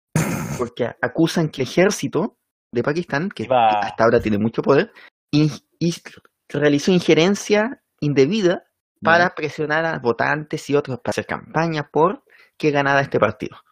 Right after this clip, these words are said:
Speaker 1: Entonces ahora, en este momento, está en una situación de crisis política Pakistán, a menos que Khan obtenga los votos necesarios para tener un gobierno estable.
Speaker 2: Que viva la democracia.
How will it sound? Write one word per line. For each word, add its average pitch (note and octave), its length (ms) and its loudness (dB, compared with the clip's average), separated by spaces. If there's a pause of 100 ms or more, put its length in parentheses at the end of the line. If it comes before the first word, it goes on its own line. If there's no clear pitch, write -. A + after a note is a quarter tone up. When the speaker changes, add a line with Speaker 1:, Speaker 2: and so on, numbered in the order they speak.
(220)
Speaker 1:
Entonces B2 520 -4
ahora, D#3+ 640 -2 (440)
en D#3 180 -2
este E3+ 180 -2
momento, F3 400 0
está D#3+ 400 0
en D#3 60 -2
una D3+ 100 -2
situación C#3+ 420 -2
de C#3+ 120 -2
crisis D3 460 -6
política B2+ 460 0
Pakistán, D3+ 460 0 (440)
a C3 60 2
menos C#3 260 4
que C#3+ 360 4
Khan C#3+ 340 2
obtenga C3 600 0 (420)
los A2+ 640 -2
votos A#2+ 300 4
necesarios A#2+ 440 -2
para A2+ 220 0
tener A2+ 300 0 (100)
un A#2+ 120 -2
gobierno A2 640 2 (340)
estable. - 440 -8 (360)
Speaker 2:
Que A#2 120 2
viva B2+ 200 4
la C3+ 100 6
democracia. A2+ 540 2